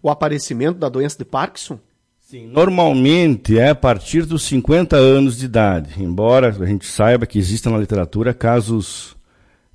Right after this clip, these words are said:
Speaker 2: casos de, de pacientes mais jovens com doença de Parkinson, mas, pô, é normal, é a partir dos cinquenta anos.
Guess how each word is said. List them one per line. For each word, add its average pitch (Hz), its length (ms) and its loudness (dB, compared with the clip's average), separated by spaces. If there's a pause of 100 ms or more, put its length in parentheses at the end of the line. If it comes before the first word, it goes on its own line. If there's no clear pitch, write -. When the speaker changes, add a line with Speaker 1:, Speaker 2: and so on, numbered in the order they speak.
Speaker 2:
casos 107 540 -2
de, 104 240 -2
de 95 100 -8
pacientes 104 760 -4
mais 107 280 -2
jovens 104 640 2
com 95 160 -2
doença 92 260 2
de 98 100 -4
Parkinson, 80 460 -4
mas, 135 600 -2 (140)
pô, 123 240 -2
é 131 300 0
normal, 131 500 4
é 139 200 2
a 127 200 -8
partir 113 380 0
dos 165 160 -4
cinquenta 120 480 -2
anos. 139 480 0